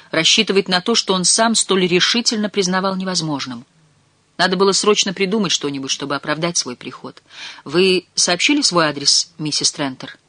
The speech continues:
Она покачала головой. Пауза.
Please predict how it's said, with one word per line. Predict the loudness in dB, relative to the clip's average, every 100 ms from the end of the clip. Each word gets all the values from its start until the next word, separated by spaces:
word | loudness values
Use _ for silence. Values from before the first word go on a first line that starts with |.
| _ _ _ _ _ _ _
Она | -4 -4
покачала | -6 -10 -4 -4 -4 -6
головой. | -8 -8 -10 -16 -20 _ _ _ _ _ _ _ _
Пауза. | 2 2 2 -4 -4